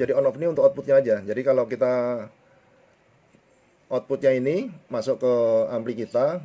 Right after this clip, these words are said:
bisa diputus dari on off. Ya, ya, kalau tadi nggak pakai. Ini adalah alternatif yang ketiga. Jadi kalau teman-teman mau merakit, ini langsung dari C K P,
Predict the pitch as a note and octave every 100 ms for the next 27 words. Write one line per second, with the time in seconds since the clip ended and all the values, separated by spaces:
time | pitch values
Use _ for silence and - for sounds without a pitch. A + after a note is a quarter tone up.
0 | - A#2+ B2 A2+ A2+ A2 B2+ D#3 A#2 A#2+
1 | A2 A2 A2 G2+ F#2 - - - - F#2
2 | G#2 A2 G2+ - G2+ A2 G#2+ C3+ G#2+ E2
3 | G2+ G#2 F2+ F2 - _ _ - _ _
4 | - C3+ C#3 C#3+ D3 C#3+ C#3+ B2+ D3+ C#3
5 | C3 C3+ A#2 B2 G2 F#2 - G2+ G#2+ C#3+
6 | - B2+ B2 B2+ B2+ B2+ B2 A#2+ G#2+ C#3+
7 | E3 _ _ _ _ - - _ _ _
8 | _ B2+ C#3 C3 C#3 B2 A#2+ A#2 - A2+
9 | G#2+ G#2+ C#3+ F3